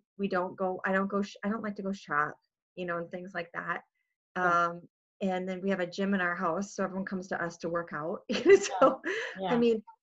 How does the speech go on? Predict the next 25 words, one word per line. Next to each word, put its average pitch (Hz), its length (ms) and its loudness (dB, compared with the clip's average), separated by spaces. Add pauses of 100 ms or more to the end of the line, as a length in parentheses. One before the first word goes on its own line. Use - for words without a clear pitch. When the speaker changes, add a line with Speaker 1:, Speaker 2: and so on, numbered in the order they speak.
(260)
Speaker 1:
i-, 220 180 -2
in 226 180 2
reality, 220 580 6
I've 185 120 2
been 185 160 0
very 175 240 8
lucky 170 340 2
as 156 140 -2
far 170 300 2
as 165 280 -2
how 175 280 4
this 170 160 0
quarantine 175 460 -8
hasn't 190 500 -8
affected 170 420 -12
us 165 400 -8 (360)
in 185 120 -2
a 156 160 -2 (140)
giant 196 600 2
way, 151 340 -2
where 165 160 -2
I 170 40 -6
know 165 200 -10
for 165 80 -16
some 170 220 -20